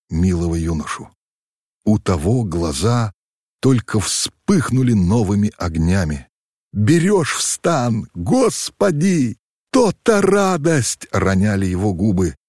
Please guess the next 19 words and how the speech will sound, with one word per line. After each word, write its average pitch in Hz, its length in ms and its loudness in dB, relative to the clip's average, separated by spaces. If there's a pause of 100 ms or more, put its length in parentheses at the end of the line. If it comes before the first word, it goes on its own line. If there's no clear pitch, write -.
(120)
«Спасибо 147 800 0
тебе, 139 360 2
Василий 139 540 0
Тимофеевич! 135 920 0 (240)
Вот 175 340 2
спасибо! 135 840 -2 (300)
Приютил 165 720 2
ты 175 220 0
меня, 147 400 2
сироту, 139 680 0 (160)
и 202 140 4
научил 185 640 4
любить 165 460 0
волю 170 380 2
казацкую. 120 880 0 (240)
Так 202 240 -2
неужто 208 640 2
ж - 140 -6
теперь, 170 580 0